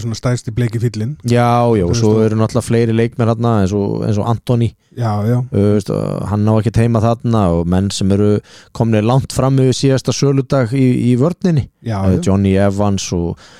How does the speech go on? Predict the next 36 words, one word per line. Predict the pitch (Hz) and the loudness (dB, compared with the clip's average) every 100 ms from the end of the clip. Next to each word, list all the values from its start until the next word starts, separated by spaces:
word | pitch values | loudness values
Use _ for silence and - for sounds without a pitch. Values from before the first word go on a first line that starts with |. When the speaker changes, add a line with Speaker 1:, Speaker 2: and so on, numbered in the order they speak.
| - | -20
Speaker 2:
Harry | - 107 110 | -4 -2 0
Maguire, | 107 104 110 113 113 113 107 - | 0 0 0 2 2 2 0 -4
ö, | - 95 98 104 - | -4 -4 -4 -6 -4
búin | 107 | 0
að | 107 | 2
vera | 117 117 | 2 2
mjög | 120 120 120 | 2 2 2
ryðgaður | 123 - 123 117 87 | 0 0 2 2 0
og, | 87 - _ _ _ _ _ - | -6 -10 _ _ _ _ _ -10
ö, | - 85 | -8 -6
það, | - - | -10 -12
það | - | -10
bara | - | -8
skipta | - 71 - 78 | -8 -8 -8 -8
þessum | 76 85 | -6 -6
leikmönnum | 85 90 104 123 | -4 0 2 4
út. | 139 - | 2 0
Speaker 1:
Svo | 113 - 127 123 | -8 -4 -2 0
má | 123 127 | 0 0
líka | 127 127 | 0 0
alveg | 135 135 131 | 0 0 0
þó | 139 131 | 0 0
að, | 127 123 | 0 0
þú | 127 | -2
veist, | - | -4
Onana | 131 131 135 135 131 | -4 -2 0 0 2
hafi | 131 131 127 | 2 2 2
verið | 143 127 117 - | 2 0 -4 -4
besti | 151 - 127 | -4 -4 -4
maður | 143 135 123 - _ _ - | -2 0 -2 -8 _ _ -4
liðsins | 135 147 117 131 - - | -2 0 -2 -6 -10 -8
Speaker 2:
Mhm. | 87 98 113 _ | -4 -4 -6 _
Speaker 1:
fram | 120 120 | -4 -4
á | 117 | -2
tímabili, | 143 135 107 107 | -2 -2 -4 -6
þá | 135 | -4